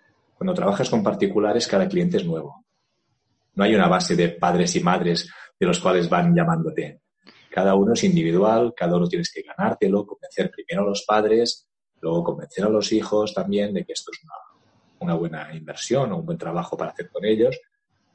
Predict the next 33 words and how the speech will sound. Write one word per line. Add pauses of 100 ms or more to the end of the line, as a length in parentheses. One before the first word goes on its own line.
(240)
Con
lo
cual
ese, (640)
sin-,
diciéndolo,
llamándolo
claro,
picar
piedra
continuo, (500)
yo
creo
que
es
el
gran
reto
que
tenemos,
no
solo
yo,
sino (180)
la
mayoría
de
coaches,
¿no?
De
estar
ahí
insistiendo,